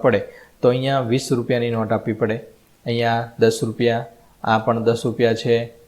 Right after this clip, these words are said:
બોલ માટે ચાલીસ રૂપિયા. તો આ રીતે તમારે શર્ટ, તો અહીંયા સાઠ રૂપિયાનો શર્ટ છે, તો એક પચાસની નોટ જોઈએ અને એક દસની નોટ જોઈએ. બેટ છે, વીસ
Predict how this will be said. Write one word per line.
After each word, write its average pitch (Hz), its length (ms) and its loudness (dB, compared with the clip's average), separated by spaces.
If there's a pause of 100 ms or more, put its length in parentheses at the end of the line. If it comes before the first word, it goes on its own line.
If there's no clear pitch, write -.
(140)
બોલ 117 240 8
માટે 110 380 2
ચાલીસ 110 380 0
રૂપિયા. 113 360 -2 (1300)
તો 120 120 0
આ 117 100 2
રીતે 113 260 -4
તમારે 113 260 0 (440)
શર્ટ, 147 260 6 (640)
તો 127 60 2
અહીંયા 127 280 0
સાઠ 156 320 4
રૂપિયાનો 139 320 4
શર્ટ 139 360 0
છે, 160 120 4 (380)
તો 127 100 2 (100)
એક 131 160 2
પચાસની 156 560 4
નોટ 110 220 0
જોઈએ 113 300 2
અને 117 180 -2 (200)
એક - 160 -2 (440)
દસની 123 380 0
નોટ 95 200 -2
જોઈએ. 98 240 -4 (360)
બેટ 170 240 8 (140)
છે, 170 200 6
વીસ 151 220 4